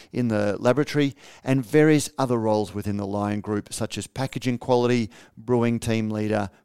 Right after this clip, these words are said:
brewer at Napstein, and also at four X. And they're some of the issues that we will be discussing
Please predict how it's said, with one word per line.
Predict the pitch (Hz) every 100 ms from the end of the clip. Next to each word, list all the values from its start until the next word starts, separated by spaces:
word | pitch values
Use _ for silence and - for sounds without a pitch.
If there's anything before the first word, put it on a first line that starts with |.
| _
brewer | 143 151 127
at | 107
Napstein, | 113 - - 107 107
and | 104 107
also | 101 - 101
at | -
four | - 101
X. | 92 - - -
And | 113 113 113 -
they're | 143 139 139
some | - 120
of | 110
the | 107
issues | 101 107 95
that | 110
we | 113
will | 110
be | 101
discussing | 104 107 - 98 - 104 101